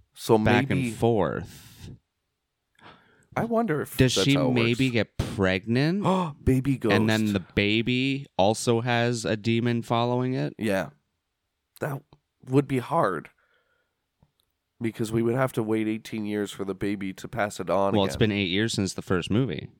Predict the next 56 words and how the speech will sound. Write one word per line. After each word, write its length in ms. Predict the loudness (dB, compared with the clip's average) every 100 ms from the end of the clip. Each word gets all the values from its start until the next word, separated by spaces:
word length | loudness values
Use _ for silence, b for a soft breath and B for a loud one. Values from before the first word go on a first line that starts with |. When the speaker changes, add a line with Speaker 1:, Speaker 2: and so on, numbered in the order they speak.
| _ 6
Speaker 1:
Oh, 200 | 8 8
is 80 | 4
that 160 | 2
right? 380 | 2 0 -2 -8 -8 -10 _ _ -8
Speaker 2:
We 120 | -6
just 240 | -6 -6
said 200 | -4 -4
this. 360 | -4 -8 -8 -16 _ _ _ -2
Speaker 1:
You 80 | 0
Speaker 2:
The 40 |
Speaker 1:
said 180 | 2 2
this 60 | 4
Speaker 2:
first 180 | 4 6
Speaker 1:
out 80 | 6
Speaker 2:
movie 180 | 6
Speaker 1:
loud? 120 | 4 2
Speaker 2:
came 180 | 2
out 180 | 2 0
in, 100 | 0
like, 160 | -2 -2
twenty 240 | -2 0
fifteen, 400 | -2 -4 -2 -2
Speaker 1:
Oh, 20 |
Speaker 2:
twenty 180 | 0 0
sixteen. 340 | 2 2 2 0
Speaker 1:
well, 100 | -2
it's 140 | -4 -6
eight 140 | -6
years 540 | -8 -4 -4 -6 -12 -8
in 120 | -2
our 240 | 2 4 2
time. 460 | -2 -8 -6 -10 -8 0
Speaker 2:
That's 180 | 2 2
what 80 | 2
I 60 |
mean. 400 | 2 2 0 -4
So 240 | 0 2 2
if 80 | 2
they 100 | 2
wanna 260 | 2 0 0
do 260 | 2 4
it, 160 | 2 0
like, 260 | -2 0 0
in 40 | 0
Speaker 1:
Present 220 | 2 2
Speaker 2:
real 160 | 2
Speaker 1:
day. 80 | 2
Speaker 2:
time 400 | 2 2 2 0
Speaker 1:
Well, 220 | -2 -2 -2
I, 80 | -4
listen, 380 | -4 -6 -4
I'm, 220 | -2 -2 0
I 120 | 0
don't 160 | 0 0
wanna 180 | 0 -2
assume. 420 | -4 -4 -4